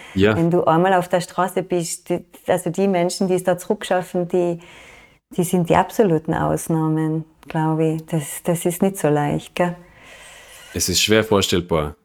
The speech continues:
Speaker 2: Mhm.
Speaker 1: Ähm, i-, ja, ähm, man, man bist halt Aussätziger, ne?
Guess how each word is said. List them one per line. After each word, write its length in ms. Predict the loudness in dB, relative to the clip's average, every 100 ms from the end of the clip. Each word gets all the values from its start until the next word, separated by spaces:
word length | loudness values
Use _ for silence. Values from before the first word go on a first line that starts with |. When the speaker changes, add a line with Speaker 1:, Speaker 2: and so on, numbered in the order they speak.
| _ -2
Speaker 2:
Mhm. 320 | 2 2 0
Speaker 1:
Ähm, 640 | -2 -2 -2 -2 -4 -6 -10 _ _ _ _ _ _ _ -10
i-, 140 | -8 -6
ja, 180 | -6 -8 -12 -10
ähm, 480 | -8 -6 -8 -12 -16 -20 -20 _ -20 -18 -6
man, 380 | 2 4 4 2 -6 _ _
man 600 | 0 4 4 4 2 -2 -14 _ _ _ _ _ _ _ -10
bist 220 | -2 0
halt 160 | 0 0
Aussätziger, 640 | 2 2 4 2 0 -4 -4
ne? 200 | -4